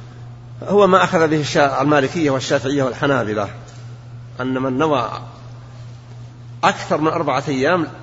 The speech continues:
ليس له حكم المسافرين، فهذا لا يحتاج إلى تغليب. إذا كان لا يدري هل يسافر أو لا يسافر، له حاجة يريد قضاءها، فإن قضاها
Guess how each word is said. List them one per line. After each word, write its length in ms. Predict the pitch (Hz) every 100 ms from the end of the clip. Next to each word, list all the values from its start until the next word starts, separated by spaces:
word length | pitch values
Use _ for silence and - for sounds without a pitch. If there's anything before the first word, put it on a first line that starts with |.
| -
ليس 220 | 160 170 160
له 200 | 151 120
حكم 240 | 147 139
المسافرين، 600 | 127 120 120 117 120 101 - - - - - - - - - - - - - - - - - - - - - - - - - - 120 - - - - - - - - 185
فهذا 240 | 208 226
لا 160 | 247 214
يحتاج 460 | - 165 - 160
إلى 120 | 143
تغليب. 380 | 123 139 135 107
إذا 160 | 139 180
كان 220 | 185 165
لا 220 | 202 202
يدري 420 | 139 139 135 120 - 151
هل 120 | 147
يسافر 460 | 123 170 143 131 135
أو 120 | 151
لا 100 | 127
يسافر، 640 | 120 - 135 110 120 - - - - - - - - - - - - - -
له 200 | 143 117
حاجة 340 | 175 156 131
يريد 260 | 135 135 131
قضاءها، 540 | 131 139 151 117 120
فإن 220 | 113 139 131
قضاها 640 | 139 151 139 139 107